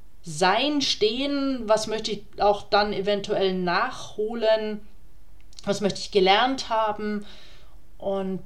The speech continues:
ähm, das sollte immer mit positiven Emotionen einhergehen, aufgeladen sein. Und man kann parallel dazu mit einem Zukunftsbild zur eigenen Identität arbeiten.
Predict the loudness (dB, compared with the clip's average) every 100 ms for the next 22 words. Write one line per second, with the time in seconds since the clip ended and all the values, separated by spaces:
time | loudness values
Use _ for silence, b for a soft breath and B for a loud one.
0 | -2 0 2 0 0 0 2 4 4 4
1 | 2 2 0 -2 2 2 2 -2 -4 -2
2 | -2 0 -2 -2 2 4 4 4 2 0
3 | -4 B B B B -12 -12 -10 -4 0
4 | 2 4 4 8 6 6 2 -2 -2 -2
5 | 0 0 0 -2 -2 -4 -6 -10 -6 -2
6 | 0 2 0 -2 -8 -12 b b b b
7 | 0 6 6 6 4 6 4 6 8 10
8 | 8 6 2 2 0 -2 0 0 2 2
9 | 2 0 -2 -8 -6 -8 -6 -2 4 6
10 | 6 2 -2 B B B B 0 4 6
11 | 6 4 2 0 -2 4 4 4 0 -2
12 | -2 -2 -2 -2 2 4 6 6 6 4
13 | -2 -6 -6 -8